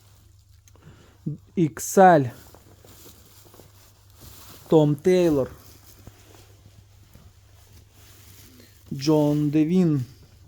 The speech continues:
Розмір десь L. Розмір М. Шерстяний. H and M. Також в гарному стані. Під горло.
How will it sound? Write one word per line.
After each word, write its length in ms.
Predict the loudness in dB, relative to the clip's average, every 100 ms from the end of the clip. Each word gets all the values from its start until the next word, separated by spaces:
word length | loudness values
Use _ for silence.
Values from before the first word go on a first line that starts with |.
| -20 -20 -20 -20 -10
Розмір 440 | -8 -6 -6 -8
десь 320 | -8 -10 -10 -8
L. 280 | -2 0 -2 -6 -20 -20 -20 -20 -20 -20 -20 -20 -20 -20 -20 -20 -12
Розмір 640 | -2 0 0 -2 -2 -4 -6 -4
М. 340 | 0 0 0 -4 -18 -20 -20 -20 -20 -20 -20
Шерстяний. 1000 | -10 -8 -8 -8 -6 -4 -2 -2 -2 -4 -12 -20 -20 -20 -20 -20 -20 -20 -4
H 460 | 0 2 0 -2 -2
and 320 | 0 -2 0
M. 460 | 0 2 0 -2 -4 -10 -20 -20 -20 -20 -20 -20 -20 -20 -20 -20 -20 -20 -20 -20
Також 380 | -20 -18 -16 -10
в 60 | -6
гарному 380 | -6 -4 -6
стані. 440 | -6 -6 -4 -4 -8
Під 260 | -6 -6
горло. 580 | -4 0 0 2 2 0